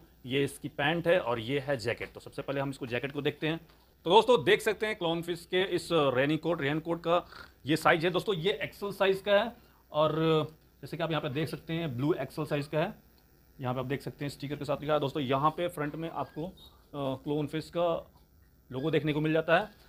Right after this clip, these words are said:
और दोस्तों, अब मैं इसको ओपन कर रहा हूँ, तो यहाँ पे ऊपर में आप देख सकते हैं एक अच्छा खासा फ्लिप दे रखा है, जो कि इसके ज़िपर को कवर करता है और इसके बटन पे भी, अ, क्लोन फिश का ब्रांडिंग की गई है। तो दोस्तों, हम इसको ओपन करते हैं।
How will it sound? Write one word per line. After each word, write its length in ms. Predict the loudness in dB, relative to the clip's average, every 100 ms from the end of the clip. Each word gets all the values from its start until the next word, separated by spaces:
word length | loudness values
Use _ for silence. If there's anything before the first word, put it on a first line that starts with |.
| -12 -4
और 140 | -2
दोस्तों, 640 | -2 -2 0 0 -4 -8
अब 80 | -6
मैं 200 | -4 -6
इसको 420 | -8 -12 -8 -8 -8
ओपन 200 | -8 -8
कर 140 | -6 -6
रहा 100 | -4
हूँ, 120 | -4
तो 280 | -4 -4 -6 -20 _
यहाँ 180 | 2 4
पे 80 | 2
ऊपर 180 | 0 -2
में 100 | -2
आप 60 |
देख 200 | -2 -4
सकते 280 | -6 -8 -6
हैं 80 | -4
एक 100 | -6
अच्छा 160 | -6
खासा 160 | -4 -4
फ्लिप 220 | -6 -8
दे 160 | 0 0
रखा 220 | 0 2
है, 100 | 0
जो 100 | 0
कि 220 | -6 -8 -10 _ -18
इसके 160 | -6 -4
ज़िपर 260 | -2 -2
को 60 | -2
कवर 200 | 0 0
करता 220 | -2 0
है 40 |
और 60 | -2
इसके 140 | -2
बटन 280 | 0 2 2
पे 120 | 0
भी, 120 | -2 -2
अ, 80 | -4 -20 _ 0
क्लोन 340 | 0 0 -4
फिश 200 | -4 -6 -6
का 340 | -4 -4 -8 -18 -6
ब्रांडिंग 360 | -2 0 0
की 120 | 0 -2
गई 140 | 0
है। 180 | -2 -4 -20 -20 -16
तो 60 | -6
दोस्तों, 320 | -6 -4 -6
हम 160 | -6 -8
इसको 180 | -10
ओपन 220 | -10 -8 -8
करते 280 | -8 -6
हैं। 180 | -6 -6